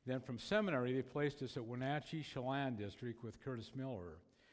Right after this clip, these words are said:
And, uh, we organized the East Wenatchee Church and had a good time there. That's where our daughter Jana was born. And then they, I, I wanted to tell them, "Quit sending us places. Everywhere we go, we have a kid." You know, <laughs> I'm, I'm serious, you know.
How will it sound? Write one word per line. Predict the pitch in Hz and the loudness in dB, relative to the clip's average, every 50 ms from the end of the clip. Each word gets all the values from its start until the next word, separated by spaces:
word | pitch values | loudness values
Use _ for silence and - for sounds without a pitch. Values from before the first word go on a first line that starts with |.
| - - - - _ _ - | -20 -20 -20 -20 _ _ -10
And, | 107 104 104 104 104 104 98 104 | -8 -6 -6 -6 -6 -6 -6 -6
uh, | 107 101 98 | -4 -4 -4
we | 98 98 104 104 101 101 101 - 107 | -4 -4 -6 -6 -6 -6 -8 -10 -8
organized | 117 117 120 113 117 110 113 113 113 120 120 - | -6 -4 -4 -2 -2 -2 0 0 0 0 -2 -2
the | - 113 | -2 -4
East | 110 113 113 - | -4 -4 -4 -6
Wenatchee | - 107 110 117 123 120 - 127 | -6 -4 -2 -2 -4 -2 -4 -6
Church | 120 - - 131 127 131 127 - | -8 -4 -4 -2 -2 -2 -4 -6
and | - 104 | -8 -6
had | 95 110 117 113 | -4 -2 -2 -2
a | 110 | -2
good | 104 110 120 107 - | 0 -2 -4 -4 -2
time | - 127 120 117 117 117 | -4 -2 0 0 0 0
there. | 120 123 131 143 151 156 151 - - - - - - - - | 0 0 2 2 0 0 -4 -8 -14 -20 -20 -20 -20 -8 -4
That's | 113 113 110 - | -4 -4 -2 -2
where | - 117 113 | 0 2 2
our | 113 107 110 104 98 98 | 2 2 0 -4 -4 0
daughter | 123 123 120 120 123 120 107 95 | 2 4 4 4 4 2 0 0
Jana | 104 127 131 139 143 139 | 0 2 2 4 2 2
was | 120 107 95 | 0 -2 -4
born. | 87 98 98 92 92 90 90 90 92 98 101 _ - _ _ _ _ _ _ _ _ _ - | -6 -8 -10 -10 -10 -10 -10 -12 -14 -16 -18 _ -20 _ _ _ _ _ _ _ _ _ -6
And | 127 127 | -4 -2
then | 135 139 143 143 | 0 0 0 2
they, | 135 131 127 120 117 117 113 101 - - - - - - _ _ - | 4 4 4 4 4 2 0 -4 -10 -18 -20 -20 -20 -20 _ _ -6
I, | 135 | -4
I | 131 127 123 123 123 120 113 - 95 101 117 113 - - | -2 0 0 0 -2 -2 -4 -6 -8 -8 -10 -12 -10 -6
wanted | 147 139 139 135 | -4 -2 -2 -2
to | 117 107 | -2 -4
tell | - - 147 147 | -2 -2 0 0
them, | 147 120 | 0 0
"Quit | 98 - 156 151 | -2 -4 -6 -6
sending | - - - 147 151 170 180 160 113 | -6 -2 -2 0 0 0 0 -2 -2
us | 95 - | -4 -6
places. | - - 107 104 98 92 113 120 | -6 -4 -4 -4 -2 -2 -2 -2
Everywhere | 131 139 139 139 143 143 | 0 2 2 2 4 4
we | 135 131 | 2 2
go, | 117 120 147 | 2 2 2
we | 151 151 139 127 | 2 4 4 2
have | 123 107 | 2 0
a | 110 | -2
kid." | - - 165 180 190 120 85 80 82 - - - - - - - - | -2 0 2 4 4 2 2 -2 -6 -14 -18 -20 -20 -20 -20 -6 2
You | 147 139 127 | 4 6 6
know, | 135 | 8
<laughs> | 135 | 6
I'm, | 147 127 135 107 - - - - - - | 6 4 2 -2 -6 -12 -14 -14 -2 0
I'm | - 180 | 2 2
serious, | - - - 170 196 208 180 185 113 107 - - | 2 6 10 10 12 12 12 10 8 6 6 6
you | 156 | 8
know. | 135 135 135 | 10 10 8